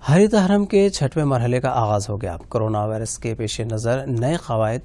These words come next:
व ज़वाबित के तहत हरित हरम प्रोग्राम के इनेकाद के इंतजामात किए गए हैं। चीफ मिनिस्टर चंद्रशेखर राव ने ज़िले मेदक के नरसापुर में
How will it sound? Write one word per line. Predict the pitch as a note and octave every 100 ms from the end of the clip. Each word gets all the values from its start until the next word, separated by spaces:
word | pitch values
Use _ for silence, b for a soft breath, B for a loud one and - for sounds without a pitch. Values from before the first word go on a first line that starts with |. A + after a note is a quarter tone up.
| -
व | C3+
ज़वाबित | A2+ G#2+ A2+ A2+
के | A#2+
तहत | - A2+ D3+
हरित | C3 A#2+
हरम | A2+ A#2
प्रोग्राम | A2 G#2+ G#2+ C3+
के | -
इनेकाद | G#2+ - A2+
के | -
इंतजामात | A#2 A2+ G#2+ G#2 B2
किए | A#2 G#2
गए | G2+
हैं। | F#2+ - B B B
चीफ | - G3 G3
मिनिस्टर | F#3 G3
चंद्रशेखर | F#3 C3 A#2 - - A#2
राव | A2 A#2
ने | B2+
ज़िले | B2 A2 A2
मेदक | G#2+ G#2+ B2+
के | - C3
नरसापुर | C3 A2+ - A2+ B2 A#2+
में | A#2+